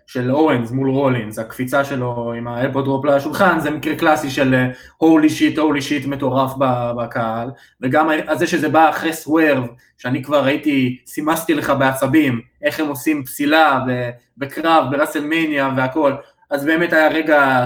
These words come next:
טוב, וגם קרב טוב לפי דעתי, וניצחון, אה, סוף סוף לאורנס ברסלמניה, על רולינס, גם שם סיפרו סיפור יפה, לא איזה קרב ענק, אבל, אה, זה מהדברים שרגע עושה את כל הקרב,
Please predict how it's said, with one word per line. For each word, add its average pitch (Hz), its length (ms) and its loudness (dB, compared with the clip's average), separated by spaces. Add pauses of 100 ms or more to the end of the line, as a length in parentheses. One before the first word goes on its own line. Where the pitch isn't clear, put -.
טוב, 170 220 2
וגם 135 200 -2
קרב 139 400 -2
טוב 135 180 -2
לפי 127 220 -4
דעתי, 170 560 -2 (340)
וניצחון, 127 640 -2
אה, 120 240 0
סוף 123 220 -8
סוף 127 260 -6
לאורנס 127 540 2
ברסלמניה, 131 840 -2
על 123 100 0
רולינס, 151 680 -2 (180)
גם 131 100 -2
שם 151 200 0
סיפרו 139 320 -6
סיפור 131 260 -8
יפה, 123 220 0
לא 180 180 4
איזה 151 160 2
קרב 156 300 0
ענק, 156 380 0
אבל, 143 240 2 (320)
אה, 165 180 -4
זה 175 160 0
מהדברים 185 420 4
שרגע 180 520 2
עושה 147 300 0
את 151 140 0
כל 147 180 2
הקרב, 131 440 -2